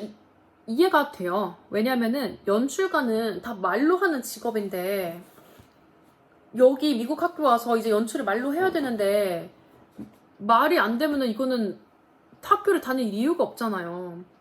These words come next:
그래서 그때 정말 많이 울면서 정말 많이 노력했던 것 같아요.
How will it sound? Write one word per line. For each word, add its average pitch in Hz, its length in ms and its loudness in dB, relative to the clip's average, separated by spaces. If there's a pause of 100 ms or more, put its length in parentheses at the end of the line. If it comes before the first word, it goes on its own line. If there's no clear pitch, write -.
(840)
그래서 226 800 -2
그때 240 380 -2
정말 226 340 -2
많이 208 220 0
울면서 190 800 -4
정말 226 360 -2
많이 190 640 -2
노력했던 214 420 -4
것 185 80 -10
같아요. - 480 -14